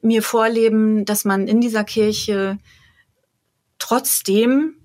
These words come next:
trotz all dem, äh, was eben zu kritisieren ist, äh, seinen Platz haben kann und den auch verteidigen kann und auch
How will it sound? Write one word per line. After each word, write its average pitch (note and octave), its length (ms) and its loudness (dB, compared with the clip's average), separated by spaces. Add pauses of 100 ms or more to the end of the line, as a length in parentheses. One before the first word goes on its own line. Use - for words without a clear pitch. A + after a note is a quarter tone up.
(200)
trotz A3+ 320 -6
all G3+ 240 0
dem, G#3+ 400 2
äh, F#3+ 640 -8
was G#3 280 -2
eben F#3+ 560 0
zu G#3+ 140 -4
kritisieren A3 580 0
ist, - 320 -6 (480)
äh, G3+ 600 0
seinen F#3+ 220 0
Platz G#3+ 280 -6
haben G#3+ 240 0
kann G#3 380 0
und - 640 -4
den G3+ 380 0
auch F#3 180 -2
verteidigen G#3 600 -2
kann A3+ 340 -2
und F#3+ 340 0
auch F#3+ 300 0